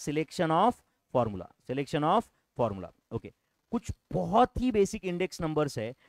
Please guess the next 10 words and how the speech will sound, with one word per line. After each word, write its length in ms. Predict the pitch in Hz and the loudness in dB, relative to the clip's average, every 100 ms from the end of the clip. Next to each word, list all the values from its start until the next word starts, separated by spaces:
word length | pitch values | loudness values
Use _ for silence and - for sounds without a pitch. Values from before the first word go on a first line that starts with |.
| - | -10
जिसको 220 | 139 180 | -6 0
बोलते 220 | 175 170 | 0 0
हैं 60 | 175 | 0
प्राइस 320 | 151 160 180 | 0 0 2
रिलेटिव, 400 | 165 170 170 190 | 0 0 2 2
क्वांटिटी 460 | 185 147 151 170 175 | 4 2 2 -2 -2
रिलेटिव 300 | 165 165 170 | -2 0 2
and 320 | 170 226 240 - _ - | 2 2 0 0 _ 2
value 260 | 135 156 | 6 8
relative। 400 | 143 123 107 104 | 8 8 2 -4